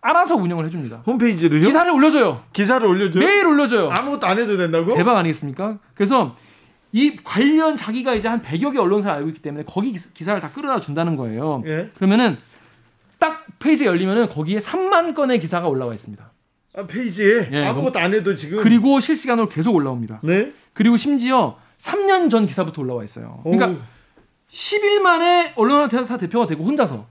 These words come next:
Speaker 2: 예.
Speaker 1: 그리고
Speaker 2: 삼만 건.
Speaker 1: 십오만 원 내면은 홈페이지 만들어주고.
Speaker 2: 예.
Speaker 1: 그거 열리면은 거기에 삼만 건 기사가 올라와 있는 거예요.
Speaker 2: 아, 예.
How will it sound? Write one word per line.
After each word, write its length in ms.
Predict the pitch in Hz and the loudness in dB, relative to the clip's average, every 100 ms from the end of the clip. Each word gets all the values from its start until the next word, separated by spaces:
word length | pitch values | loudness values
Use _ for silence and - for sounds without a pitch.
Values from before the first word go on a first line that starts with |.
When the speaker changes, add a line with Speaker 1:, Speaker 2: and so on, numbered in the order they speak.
| 180 | -4
Speaker 2:
예. 200 | 160 165 | -2 0
Speaker 1:
그리고 380 | 220 233 330 381 - | 0 0 0 -2 -12
Speaker 2:
삼만 340 | - 269 240 | -8 -4 -2
건. 160 | 175 - | -2 -4
Speaker 1:
십오만 540 | - 381 339 240 262 | -4 -2 2 2 4
원 100 | 269 | 4
내면은 420 | 220 202 220 277 | 2 2 4 4
홈페이지 320 | 277 320 294 226 | 4 2 2 0
만들어주고. 600 | 156 160 185 139 123 120 | -4 -2 -2 -2 -6 2
Speaker 2:
예. 240 | 160 175 269 - - | 2 2 -2 -14 -4
Speaker 1:
그거 200 | - 294 | 4 4
열리면은 440 | 226 247 277 294 | 6 4 4 2
거기에 300 | - - 220 | 2 0 0
삼만 340 | 240 330 339 302 | -4 -2 0 0
건 100 | 240 | -2
기사가 220 | 180 185 | -4 -2
올라와 300 | 147 151 120 | 0 0 -2
있는 200 | 170 165 | -4 -4
거예요. 440 | 123 101 101 113 | -6 -10 -10 -6
Speaker 2:
아, 100 | 165 170 | 0 4
예. 360 | 156 151 226 | 6 4 2